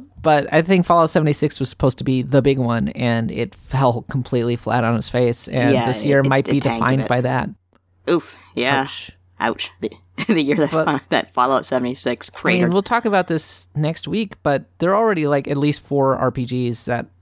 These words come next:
Speaker 1: for next year that I'm more excited about than anything that came out this year. Uh, Pokemon Gen eight, Fire Emblem, the new Fire
Speaker 2: Uh-huh.
Speaker 1: Emblem, um,
Speaker 2: Yes.
Speaker 1: uh,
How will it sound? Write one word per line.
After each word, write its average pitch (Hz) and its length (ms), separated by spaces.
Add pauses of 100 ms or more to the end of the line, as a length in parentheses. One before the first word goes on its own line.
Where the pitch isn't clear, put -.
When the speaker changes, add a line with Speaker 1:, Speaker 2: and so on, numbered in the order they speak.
Speaker 1:
for 139 240
next 127 340
year 131 200
that 127 240
I'm 127 320 (100)
more 135 280
excited 123 360
about 117 360
than 120 160
anything 127 440
that 117 100
came 117 180
out 113 120
this - 200
year. - 220 (580)
Uh, 120 240
Pokemon 160 400
Gen 143 180
eight, 151 260
Fire 143 280
Emblem, 143 380
the 139 120
new 143 180
Fire 147 280
Speaker 2:
Uh-huh. 165 200
Speaker 1:
Emblem, 185 240 (580)
um, 143 560
Speaker 2:
Yes. - 480
Speaker 1:
uh, 135 300